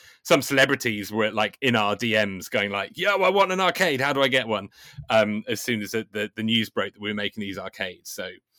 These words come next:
yeah, I think we're go-, we're gonna see some, uh, you know, really, um, diehard collectors, um, music fans, uh, you know, artists who've, um, had some success, like you were saying. Um, uh, I think music venues,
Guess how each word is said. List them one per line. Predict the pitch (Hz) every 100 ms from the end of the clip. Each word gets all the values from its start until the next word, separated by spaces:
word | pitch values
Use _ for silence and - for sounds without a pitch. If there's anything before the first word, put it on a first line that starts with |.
| - - _ -
yeah, | - -
I |
think | 180 240
we're | 202
go-, | 180 151
we're | 156
gonna | 156 139
see | - 139
some, | 123 131 117 113 110 _ _ _ _ 120
uh, | 107 104 107 -
you | 127
know, | 110
really, | 123 147 147 139 131 123 120 - -
um, | 117 107 107 107
diehard | 151 139 131 131 117
collectors, | - 123 - - 113 107 104 - - -
um, | 104 101 107
music | 139 147 143 135
fans, | - 120 107 101 98 101 101 - 110 117 120 -
uh, | 117
you | 113
know, | 113
artists | 139 139 - 110 - -
who've, | 117 107 104 - _ - - - _ 117
um, | 104
had | - 110
some | - 101
success, | - - 175 -
like | -
you | 101
were | 117
saying. | 165 147 135 127 123
Um, | 110 104 104 98 _ _ _ _ _ - - 120
uh, | 110 123
I |
think | 117 135 117
music | 135 143 147 -
venues, | 123 120 117 113 110 113 -